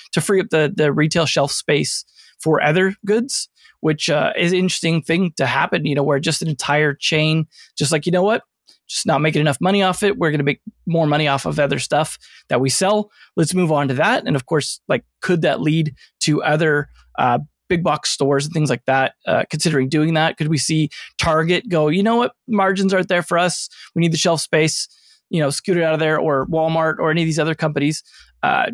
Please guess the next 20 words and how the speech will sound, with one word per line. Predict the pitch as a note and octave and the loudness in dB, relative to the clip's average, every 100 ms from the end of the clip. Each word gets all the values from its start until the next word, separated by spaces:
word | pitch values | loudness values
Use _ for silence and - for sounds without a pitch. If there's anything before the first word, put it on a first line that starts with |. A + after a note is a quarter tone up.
| - | -2
decide | F3 F3+ D#3 | 0 2 2
that | C#3+ | 0
that's | - C3+ - | 2 0 0
just | - D3 - | -4 -4 -2
maybe | D3+ D3 | 0 0
not | C3+ - | 0 0
profitable | - D#3+ D3+ C#3 C#3 C#3+ - - | -2 0 0 2 0 0 -6 0
or | D#3+ - | 0 2
not | F3+ - | -2 0
profitable | D3 B2+ C#3 C#3+ | 0 0 -2 0
enough. | G#3+ B3 - _ - - - | 0 0 -4 _ -20 -18 -4
And | F3 G3+ | 0 2
then | A3 G#3 | 2 2
we've | G3+ | 2
also | A3 G#3+ G3+ | 0 0 0
got | F#3+ | 0
GameStop | D#3 E3+ B3 - C3 - - | 0 0 0 0 -2 -2 -6
continuing | D#3+ - F3+ G3+ F#3 | -8 0 2 2 2
to | D#3 | 0
struggle, | - E3 E3+ A#2+ B2+ | -2 -2 0 0 0